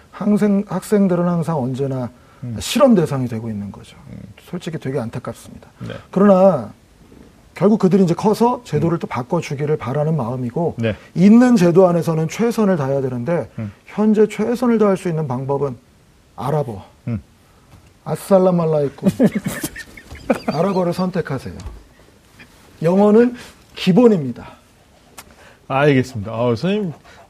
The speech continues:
Speaker 2: 임팩트 굉장히 강하신데요. 아, 한 대 얻어맞았습니다. 근데, 어, 이거는 하나 조언 드리고 싶습니다. 그냥 요행을 바라고 아랍어 선택해서 찍는 형태로만 하는 건 이병헌 선생님도 지향한다. 그러니까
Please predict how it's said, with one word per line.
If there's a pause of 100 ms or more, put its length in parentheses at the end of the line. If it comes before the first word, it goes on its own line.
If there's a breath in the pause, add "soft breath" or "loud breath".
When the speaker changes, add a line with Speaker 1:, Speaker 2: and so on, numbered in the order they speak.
(320 loud breath)
Speaker 2:
임팩트
굉장히
강하신데요.
아,
한
대
얻어맞았습니다. (440 loud breath)
근데, (420 loud breath)
어,
이거는
하나
조언
드리고
싶습니다.
그냥 (140)
요행을
바라고
아랍어
선택해서 (160)
찍는
형태로만
하는
건
이병헌
선생님도
지향한다.
그러니까